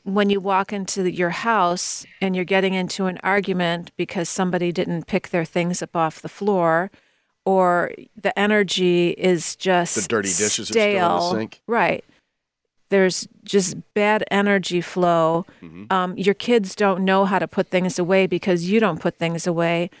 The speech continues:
Speaker 1: you spent too much money on everything because you can't find what you're looking for,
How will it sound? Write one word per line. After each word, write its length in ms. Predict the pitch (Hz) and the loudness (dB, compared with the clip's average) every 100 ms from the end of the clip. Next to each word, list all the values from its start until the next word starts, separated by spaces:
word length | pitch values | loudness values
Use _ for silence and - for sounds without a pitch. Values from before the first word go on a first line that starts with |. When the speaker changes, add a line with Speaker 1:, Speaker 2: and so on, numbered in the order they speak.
| _ _ - | _ _ -4
Speaker 1:
you 100 | 196 | -2
spent 420 | - - 196 - | -2 0 0 0
too 220 | - 247 | -4 2
much 300 | 240 208 180 | 2 2 0
money 500 | 202 196 202 190 175 - | 0 2 2 2 -2 -2
on 440 | 190 180 175 175 - _ | 0 2 2 0 -6 _
everything 800 | - 208 196 185 - 160 - - 170 _ | -2 0 0 0 -2 -4 -4 -8 -16 _
because 640 | - 190 196 185 180 165 - | -4 -2 0 0 0 -2 -6
you 140 | 185 185 | -4 -4
can't 320 | - 190 139 | -4 -6 -4
find 340 | - 185 185 | -2 -2 0
what 200 | 180 175 | 0 -2
you're 100 | 180 | -4
looking 380 | 175 185 - 170 | -2 -2 -2 -4
for, 500 | - 175 170 165 175 | -2 0 2 2 0